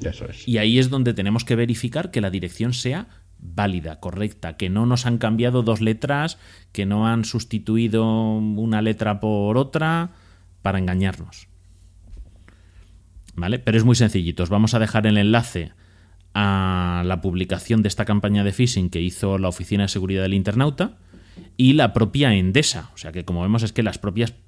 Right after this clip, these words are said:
Speaker 2: empresas empiezan a publicar, "Oye, alguien está haciendo una campaña de phishing tratando de suplantar mi identidad".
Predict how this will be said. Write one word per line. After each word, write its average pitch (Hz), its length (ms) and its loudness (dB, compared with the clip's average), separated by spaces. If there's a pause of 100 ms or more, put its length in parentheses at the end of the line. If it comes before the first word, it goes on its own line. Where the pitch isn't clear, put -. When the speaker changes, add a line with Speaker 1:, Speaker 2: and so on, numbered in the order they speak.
(460)
Speaker 2:
empresas 127 580 -2 (260)
empiezan 110 460 0
a 104 100 2
publicar, 101 480 0
"Oye, 123 340 0
alguien 123 340 -2
está 107 380 -4
haciendo 110 380 -4
una 90 140 -4
campaña 101 420 -2
de 139 100 2
phishing 214 500 0 (320)
tratando 113 520 0
de 160 120 -4
suplantar 131 680 -2
mi 156 160 -2
identidad". 90 600 -2